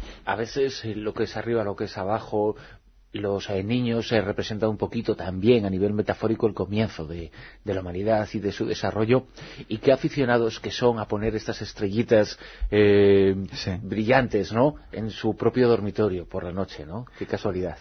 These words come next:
Speaker 2: Claro, porque es el momento del sueño, eh, del sueño reparador, cuando el sueño, a veces, para nosotros el, los sueños son intrascendentes, y por eso para los niños,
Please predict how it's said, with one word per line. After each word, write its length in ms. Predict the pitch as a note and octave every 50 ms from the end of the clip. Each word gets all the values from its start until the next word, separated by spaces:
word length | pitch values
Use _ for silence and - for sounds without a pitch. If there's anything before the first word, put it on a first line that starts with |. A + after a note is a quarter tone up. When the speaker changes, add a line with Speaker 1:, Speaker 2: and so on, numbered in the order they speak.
| - - _
Speaker 2:
Claro, 300 | - A2 A#2 C3+ C#3 A#2+
porque 400 | - F2+ E2+ - G2 F#2 F#2 F#2+
es 160 | F#2+ - -
el 80 | A2+ A2
momento 520 | A2+ A2 A2 A#2 A#2 A#2 A2 C3+ C3 C3+ - - _ _ _ -
del 260 | - - F2+ E2+ E2+
sueño, 440 | - - A#2 A#2+ A#2+ G#2+ F2 E2+ - - - _ _ _ _ _ _ _ _ _ _ -
eh, 280 | - E2+ E2+ E2+ E2+ E2+
del 140 | E2+ E2 -
sueño 240 | - G2+ G#2+ A2+
reparador, 520 | A#2+ A#2 - - F#2 F2 F2 A2 C3 - -
cuando 360 | - F2+ F2 F2 F2+ - - -
el 220 | - F2 E2 D#2+ -
sueño, 540 | - - A#2 A#2+ A#2 A2 G#2 G#2+ B2+ C#3 - _ _ _ _
a 120 | - - F#2+
veces, 280 | F2 E2+ F#2+ - - - - - - - - - -
para 160 | - F2 F2
nosotros 320 | F2+ - - - G#2+ G2
el, 80 | A2+ G#2+ - G#2
los 140 | G2+ G2+ -
sueños 220 | A#2 A#2 B2 A#2+
son 100 | - B2
intrascendentes, 720 | A#2 G#2 - - F2+ - E2 E2+ G2 A#2+ C3+ C3 G2+ F2 F#2
y 60 | D#2+
por 100 | - F2
eso 160 | E2+ G2 F#2
para 160 | F2 F#2 G2
los 160 | G2 G2+ G2
niños, 380 | A2+ A#2+ B2+ B2+ B2 C3+ C#3+